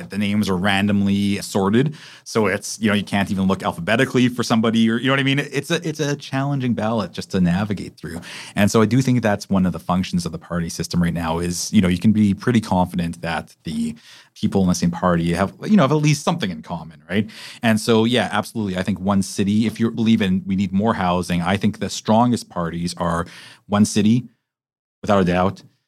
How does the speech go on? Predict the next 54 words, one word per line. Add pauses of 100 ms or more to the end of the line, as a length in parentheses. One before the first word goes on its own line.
(140)
Forward,
that's
Kennedy,
uh,
Kennedy
Stewart's
sort
of
current
party.
They're
strong.
Um,
I
wanna
give
a
particular
shout
out
to
Russell,
Russell
Vong (400)
and
to,
uh,
Dulcie
Anderson,
who
are
two
of
his
candidates.
They're
both
really
strong.
And
I
think
people
who (140)
really
get
it
on
housing,
they're
both
really
strong
candidates.